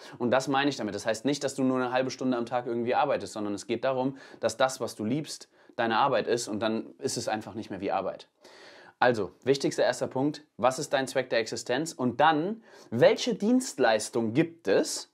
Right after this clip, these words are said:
Vielleicht gibt es die auch schon am Markt. Übrigens, wenn es das am Markt schon gibt, ist das nicht ein Grund dafür, es nicht zu tun, sondern ein Grund dafür, es zu tun. Weil es funktioniert ja. Also es gibt scheinbar da draußen einen Markt dafür,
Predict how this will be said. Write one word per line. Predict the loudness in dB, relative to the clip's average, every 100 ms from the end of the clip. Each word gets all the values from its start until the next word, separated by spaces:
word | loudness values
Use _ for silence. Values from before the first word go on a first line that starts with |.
| -8
Vielleicht | 2 4 4
gibt | 2 2
es | 0
die | 2
auch | 2
schon | 2 -2
am | -2
Markt. | -2 -4 -20 -2 4
Übrigens, | 4 4 0 -2 -14 0
wenn | 4 4
es | 2
das | 0 -2
am | 0
Markt | 0 -2 0
schon | 2 4
gibt, | 2 0 -16 -20 -6 0
ist | 0 2
das | 2 4
nicht | 4 4 0 0
ein | 2 4
Grund | 2 2 4
dafür, | 4 4 2
es | 2 2
nicht | 2 2 -2
zu | -2
tun, | 2 2 2 -4 -6 4
sondern | 6 6 4
ein | 4
Grund | 4 4
dafür, | 6 6
es | 6
zu | 6
tun. | 10 8 6 -8 -20 0
Weil | 6 6 6 2
es | 2
funktioniert | 2 4 6 4 4
ja. | 2 0 _ _ 2
Also | 4
es | 6
gibt | 6 4 6
scheinbar | 4 6 6
da | 6
draußen | 6 6 6 2
einen | 2 4
Markt | 4 2 2
dafür, | 4 4 4 4 2